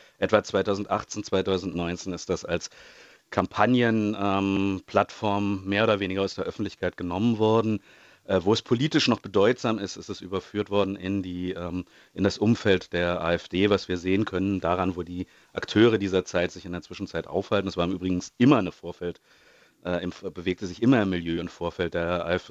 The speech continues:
D und hat Werbung für diese Partei gemacht, dieses Spektrum der Identitären. Also wenn wir gucken, was identitäre Aktivisten heute tun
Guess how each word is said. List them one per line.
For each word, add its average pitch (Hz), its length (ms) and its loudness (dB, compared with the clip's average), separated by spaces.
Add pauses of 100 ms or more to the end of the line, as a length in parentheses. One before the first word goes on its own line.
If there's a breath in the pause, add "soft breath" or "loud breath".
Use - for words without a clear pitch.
D 92 160 2
und 92 140 0
hat 80 120 -10
Werbung 87 260 0
für - 140 -2
diese 98 180 -6
Partei 98 340 0
gemacht, 95 320 -2
dieses 92 180 -12
Spektrum - 440 -4
der 95 80 0
Identitären. 92 640 0 (360 loud breath)
Also 101 160 6
wenn 123 100 8
wir 131 100 6
gucken, 156 280 -2
was 123 140 0
identitäre 117 720 -2
Aktivisten 101 680 -6
heute 95 320 -4
tun 156 420 2